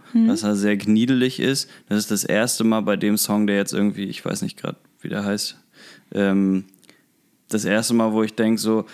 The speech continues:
Speaker 2: also ich k-, trau ihm zu, dass er, also er, er ist ein sehr guter Gitarrist,
Speaker 1: Mhm.
Speaker 2: aber er will es zu viel zeigen.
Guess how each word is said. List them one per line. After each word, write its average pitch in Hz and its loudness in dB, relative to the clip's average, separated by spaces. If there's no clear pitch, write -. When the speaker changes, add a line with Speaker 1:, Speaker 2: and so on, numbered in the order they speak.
Speaker 2:
also 117 2
ich 123 0
k-, - -4
trau 135 0
ihm 131 2
zu, - 2
dass 135 0
er, 120 -2
also 113 0
er, 110 0
er 113 4
ist 135 0
ein 127 2
sehr 123 2
guter 123 0
Gitarrist, 117 -2
Speaker 1:
Mhm. 233 2
Speaker 2:
aber 110 4
er 104 2
will 123 4
es - -2
zu - -2
viel 117 0
zeigen. 135 2